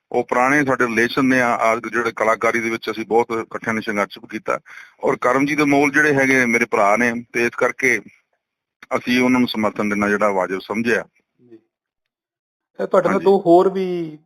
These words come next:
Speaker 2: ਅਹ, ਨੇ, ਉਹ, ਉਹ ਕੌਣ ਨੇ ਜਿਹੜੇ ਸ਼ਾਮਲ ਹੋ ਰਹੇ ਪਾਰਟੀ 'ਚ?
Speaker 1: ਹਾਂ, ਸ਼ਾਮਲ ਹੋ ਰਹੇ, ਉਹ ਸਾਡੇ ਜਿਹੜੇ, ਮੇਰੀ ਟੀਮ ਹੈਗੀ ਸਾਰੀ ਟੀਮ, ਜਿਵੇਂ ਸੰਤ ਸਮਾਜ ਸਾਡਾ, ਸਾਡਾ ਮੇਰੇ ਨਾਲ ਸਪੋਰਟ ਕਰ ਰਿਹਾ ਸੀ, ਉਹ ਸਾਰੀ ਅਸੀਂ ਆਪਣੀ ਫੁੱਲ ਟੀਮ ਦੇ ਨਾਲ ਕਰਮਜੀਤ ਅਨਮੋਲ ਦੀ ਪੂਰੀ ਹੈਲਪ, ਹੈਲਪ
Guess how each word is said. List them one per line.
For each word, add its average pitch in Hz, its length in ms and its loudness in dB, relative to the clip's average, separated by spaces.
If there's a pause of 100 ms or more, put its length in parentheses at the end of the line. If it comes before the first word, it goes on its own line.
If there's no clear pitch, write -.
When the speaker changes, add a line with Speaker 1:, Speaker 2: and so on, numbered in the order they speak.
(200)
Speaker 2:
ਅਹ, 131 380 -6
ਨੇ, 127 240 -8 (500)
ਉਹ, 160 120 -14
ਉਹ 175 300 -2
ਕੌਣ 175 200 -4
ਨੇ 160 160 -2
ਜਿਹੜੇ 139 280 -2
ਸ਼ਾਮਲ 123 340 -6
ਹੋ 117 140 -10
ਰਹੇ 117 180 -8
ਪਾਰਟੀ 113 260 -6
'ਚ? - 40 -18 (140)
Speaker 1:
ਹਾਂ, 117 380 4
ਸ਼ਾਮਲ 143 320 2
ਹੋ 165 120 6
ਰਹੇ, 170 100 2
ਉਹ 175 160 4
ਸਾਡੇ 147 240 0
ਜਿਹੜੇ, 160 240 2
ਮੇਰੀ 139 280 2
ਟੀਮ 143 300 2
ਹੈਗੀ 143 260 2
ਸਾਰੀ 139 240 2
ਟੀਮ, 131 240 2
ਜਿਵੇਂ 123 260 0
ਸੰਤ 120 200 0
ਸਮਾਜ 120 380 0
ਸਾਡਾ, 117 240 0
ਸਾਡਾ 120 180 2
ਮੇਰੇ 113 280 -2
ਨਾਲ 110 140 -2
ਸਪੋਰਟ 113 300 -10
ਕਰ 110 120 0
ਰਿਹਾ 110 120 0
ਸੀ, - 140 -12
ਉਹ 110 60 -8
ਸਾਰੀ 113 320 -2 (500)
ਅਸੀਂ 127 140 2
ਆਪਣੀ 131 200 2
ਫੁੱਲ 135 220 0
ਟੀਮ 135 260 2
ਦੇ 127 80 0
ਨਾਲ 117 340 2
ਕਰਮਜੀਤ 113 420 -2
ਅਨਮੋਲ 113 300 2
ਦੀ 113 100 -2
ਪੂਰੀ 110 280 -4
ਹੈਲਪ, 107 300 0
ਹੈਲਪ 110 140 -2